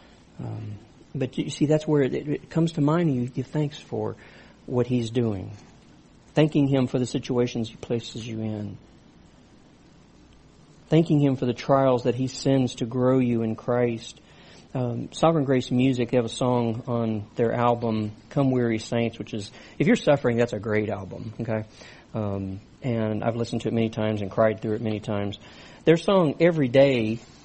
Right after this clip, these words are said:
shocks you the first time you hear it. Because the singer in the chorus, he goes, <clears throat> talking to God, "Thank you for the trials, for the fire, for the pain." First time I heard that, I'm like, "Ah, ow, no, <laughs> I don't want to do that."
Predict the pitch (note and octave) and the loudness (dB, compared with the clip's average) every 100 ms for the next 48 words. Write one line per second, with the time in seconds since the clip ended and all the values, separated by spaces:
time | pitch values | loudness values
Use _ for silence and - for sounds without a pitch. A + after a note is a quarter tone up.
0 | - - - D3 D#3+ - C3 B2 - C3+ | -14 -4 4 4 4 -2 -2 -2 0 -2
1 | - C3+ A#2 A2 D3 C3 E2 - - - | 0 0 0 2 2 2 0 -10 -20 -20
2 | - - - - D3+ D3+ C#3+ C#3+ G3 A#3 | -20 -20 -2 4 6 6 2 2 6 6
3 | E3+ A#2+ B2 - D3 C3 F#3+ G3+ C#3 C3+ | 6 4 2 2 2 4 8 8 6 0
4 | D3+ D3 B2+ - - - - - - - | 4 4 2 -2 -20 -20 -20 -20 -20 -2
5 | - D#3+ C#3 E3 F#3+ F3 D3 D3+ B2 B2 | 2 4 6 4 4 2 4 4 4 2
6 | - - - - A#3 C#4 B3 A3 - F#3+ | -4 -20 -2 8 8 8 6 4 6 4
7 | D3+ - C#3+ B2 A2+ F#2+ F2+ - - - | 4 2 4 4 2 0 -4 -10 -20 6
8 | A3 A3 F#3+ - G3 F#3+ F#3+ D#3+ A2+ - | 8 8 6 2 4 6 6 4 2 -4
9 | - - A3+ F#3+ - - G#3 G#3 G3 D3 | -12 4 6 6 2 4 6 8 6 4
10 | G2+ E2 - - - - - _ _ - | 0 -8 -18 -20 -20 -20 -20 _ _ -20
11 | _ - G#3+ G3+ E3+ D#3 G3+ E3+ C#3 C3+ | _ 2 4 4 4 4 4 4 0 -2
12 | G3 C#4 C4 - - - - - - - | 0 2 2 2 0 -2 -18 -20 -18 -2
13 | G#3 B3+ C4+ G3+ C3+ A#2+ F#3+ A3+ C#4+ D4 | 2 4 6 6 4 2 4 8 8 8
14 | A3+ D3 F#3 - E4+ C4 C4+ G#3+ C4+ E4+ | 6 4 6 6 6 6 6 6 8 8
15 | D4 A3 G#2+ - | 8 4 0 -6